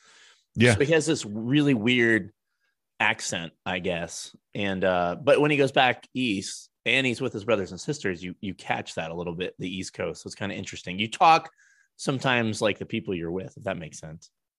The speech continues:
Speaker 1: No, it does. You pick up the dialect for sure.
Speaker 2: Yeah. So maybe people in O-, <laughs> people in Iowa can't say other. I don't know.
Speaker 1: Well, you're not from Iowa.
Speaker 2: But I'm picking up their dialect, dick bag. That's what we just talked about.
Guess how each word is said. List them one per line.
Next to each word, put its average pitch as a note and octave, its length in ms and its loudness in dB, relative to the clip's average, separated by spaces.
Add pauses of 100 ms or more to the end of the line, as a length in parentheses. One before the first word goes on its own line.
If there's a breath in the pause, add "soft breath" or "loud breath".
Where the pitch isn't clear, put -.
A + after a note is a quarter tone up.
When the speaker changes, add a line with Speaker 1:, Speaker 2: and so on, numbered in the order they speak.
(120)
Speaker 1:
No, E3+ 180 6
it G#2+ 80 6
does. F#2+ 260 4
You G#2+ 140 2
pick D3+ 220 4
up C#3+ 100 4
the F2 80 -6
dialect D#2+ 460 -4 (120)
for - 140 -4
sure. - 300 -6 (440)
Speaker 2:
Yeah. F#2 300 -4 (400 soft breath)
So C3+ 200 2
maybe C3+ 320 4
people D3+ 360 2
in C3+ 80 0
O-, B2+ 180 6 (140)
<laughs> A#2 140 -4
people D3 280 2
in C3 80 4
Iowa A#2+ 320 4
can't A2 240 -4
say A2 160 2
other. A2 240 4
I G2 100 2
don't G#2 120 -2
know. A2 160 -6 (580 soft breath)
Speaker 1:
Well, A#2+ 60 6
you're B2+ 100 8
not B2+ 180 6
from A#2 220 0
Iowa. C#2+ 320 -6 (1120)
Speaker 2:
But A#2+ 140 2
I'm A2+ 100 4
picking A#2 280 -2
up A2 120 -4
their G#2 120 0
dialect, F#2+ 500 0
dick - 200 -12
bag. F2 240 -4
That's F#2+ 200 -6
what G#2 100 -4
we G2 100 -2
just F2+ 180 -8
talked G#2 220 -2
about. D#2+ 280 -10